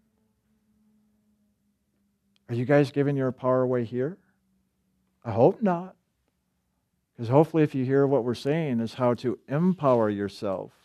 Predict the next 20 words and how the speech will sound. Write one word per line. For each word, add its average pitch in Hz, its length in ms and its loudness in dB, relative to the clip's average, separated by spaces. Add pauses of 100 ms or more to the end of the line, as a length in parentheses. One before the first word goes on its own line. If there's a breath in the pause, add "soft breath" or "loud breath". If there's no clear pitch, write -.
(1000)
not 127 220 2
give 127 180 0
it 117 80 0
away. 113 500 -6 (1200)
That's 123 220 -8
why 139 80 4
I 131 40 4
make 131 220 2
the 120 80 -8
jokes 127 340 2
about 110 280 -2
the 110 40 -8
brainwashing 104 760 -2
and 95 120 -12
the 92 80 -12
cults - 500 -2
and 107 120 -8
this 98 160 -10
and 95 140 -12
that. 90 240 -14